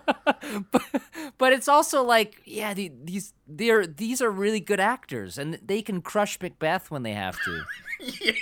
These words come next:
Speaker 2: but in the context of that movie, it, it does not help tell that story at
Speaker 1: <laughs>
Speaker 2: all. It's just
Speaker 1: Uh,
Speaker 2: distracting.
Speaker 1: I don't
Speaker 2: You're
Speaker 1: know.
Speaker 2: like,
Speaker 1: I thought it was,
Speaker 2: "What?"
Speaker 1: I thought, <laughs> I thought it was a blast. I was just like,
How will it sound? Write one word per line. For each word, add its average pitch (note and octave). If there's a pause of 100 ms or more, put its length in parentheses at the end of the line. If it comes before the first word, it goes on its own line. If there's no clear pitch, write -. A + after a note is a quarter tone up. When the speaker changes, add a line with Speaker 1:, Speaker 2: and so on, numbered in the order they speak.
(340)
Speaker 2:
but - (380)
in A3+
the A3+
context A3+
of F#3+
that F#3+
movie, F#3
it, D#3
it E3+
does F#3
not F3+
help F3+ (340)
tell F#3
that E3+
story F3+
at D3+
Speaker 1:
<laughs> E3
Speaker 2:
all. A#2+
It's F3
just F3+
Speaker 1:
Uh, E3+
Speaker 2:
distracting. D3+ (560)
Speaker 1:
I C3+
don't C3
Speaker 2:
You're B2
Speaker 1:
know. C3
Speaker 2:
like, D#3+
Speaker 1:
I -
thought D3
it B2
was, A#3
Speaker 2:
"What?" -
Speaker 1:
I D3
thought, E3 (120)
<laughs> -
I A3
thought A3+
it G3+
was D#3
a A2+
blast. G#2+
I C#3+
was D3
just D3
like, C3